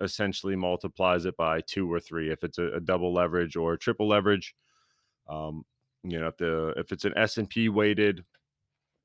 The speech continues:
uh, triple leverage fund, if the S and P goes up two percent, your fund's gonna go up six percent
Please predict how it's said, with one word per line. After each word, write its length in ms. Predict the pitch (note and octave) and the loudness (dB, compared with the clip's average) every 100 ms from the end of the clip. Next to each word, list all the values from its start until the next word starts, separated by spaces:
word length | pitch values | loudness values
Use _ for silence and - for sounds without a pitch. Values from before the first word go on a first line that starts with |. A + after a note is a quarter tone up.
| _ _ _ C2 | _ _ _ -12
uh, 200 | D#2+ D2+ | -8 -8
triple 300 | - B2 G#2+ | -4 -2 2
leverage 340 | G#2+ G#2+ G#2+ - | 2 2 0 2
fund, 360 | A2 A2 G#2 - _ _ _ _ _ - | 2 4 2 -6 _ _ _ _ _ -10
if 120 | F#2+ | -4
the 120 | - | 2
S 180 | G#2 - | 2 2
and 100 | G#2 | 0
P 180 | A#2 G#2+ | 2 6
goes 240 | A2 G2+ | 6 8
up 220 | G#2+ - | 6 6
two 160 | - C#3 | 4 6
percent, 420 | C3+ C#3 C3 B2+ | 4 6 6 4
your 160 | F#2+ G#2 | 2 0
fund's 280 | - G#2+ F#2 | 2 0 2
gonna 160 | G2+ | 2
go 140 | F#2+ F#2+ | 4 4
up 140 | F#2 | 4
six 240 | - C3 - | 4 2 2
percent 420 | A#2+ - A#2 | -2 2 2